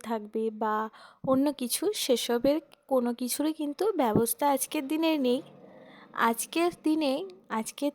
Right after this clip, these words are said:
তারিখেই আমি পবিত্র মায়ের মতন একটা সম্পর্কে জড়িয়েছিলাম, যেটা হচ্ছে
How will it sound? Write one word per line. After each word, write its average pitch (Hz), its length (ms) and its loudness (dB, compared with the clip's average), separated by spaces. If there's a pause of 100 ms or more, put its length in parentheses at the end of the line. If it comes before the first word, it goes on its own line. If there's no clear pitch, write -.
তারিখেই 240 520 0 (380)
আমি 233 300 0 (720)
পবিত্র 254 460 -2 (220)
মায়ের 220 360 0
মতন 294 340 -2
একটা 254 280 -4 (100)
সম্পর্কে 240 680 -2
জড়িয়েছিলাম, 214 720 -2 (600)
যেটা 240 280 -2
হচ্ছে 240 360 -2